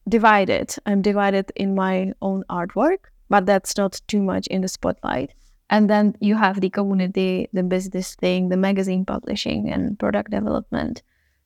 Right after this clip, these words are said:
So it's definitely not that easy to, you know, run both of them somehow and balance them so you still have your voice out there through your artwork, but also do something for others in terms of the community and magazine.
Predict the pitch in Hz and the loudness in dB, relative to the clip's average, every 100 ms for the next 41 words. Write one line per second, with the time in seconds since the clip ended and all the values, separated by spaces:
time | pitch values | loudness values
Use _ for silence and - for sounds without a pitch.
0 | - - 247 247 247 254 254 254 254 247 | -20 -6 2 4 6 4 2 0 0 -2
1 | 240 - 226 214 220 220 214 - - - | -4 -4 -4 -4 -2 0 0 0 -2 -2
2 | - 247 233 240 247 240 226 226 202 226 | 2 2 2 2 0 0 2 2 4 2
3 | - 220 220 220 208 - 208 226 233 226 | 0 0 2 2 0 -4 0 2 4 2
4 | 214 180 - 254 311 - - - - 226 | 0 0 0 0 0 -4 -18 -2 0 2
5 | 214 202 202 214 202 214 214 214 - 247 | 4 2 4 2 2 2 2 0 -2 -2
6 | - 202 214 - - 208 202 202 202 - | 0 0 -2 -4 -2 0 2 0 -2 -6
7 | 196 190 190 196 196 190 - - _ _ | -4 -2 -2 -2 -2 -2 -8 -20 _ _
8 | 190 185 240 294 - - _ 196 190 - | -2 2 4 2 -2 -16 _ -2 -2 0
9 | - - 302 _ _ _ _ - - 208 | 0 0 -2 _ _ _ _ -8 -2 0
10 | 190 185 214 208 - 69 143 _ _ _ | 0 0 -2 -2 -2 -4 -4 _ _ _
11 | - 190 185 190 196 190 190 190 185 185 | 0 2 2 2 -2 -2 0 0 0 0
12 | 185 180 180 - 196 - 185 180 185 - | 0 0 -2 -4 -6 0 0 0 -2 -2
13 | 185 196 180 185 196 190 202 202 202 185 | -2 -2 -2 -2 -2 -4 -6 -6 -4 -2
14 | 185 208 202 190 214 208 - - 247 | -2 -2 -4 -2 -4 -8 -8 -8 -8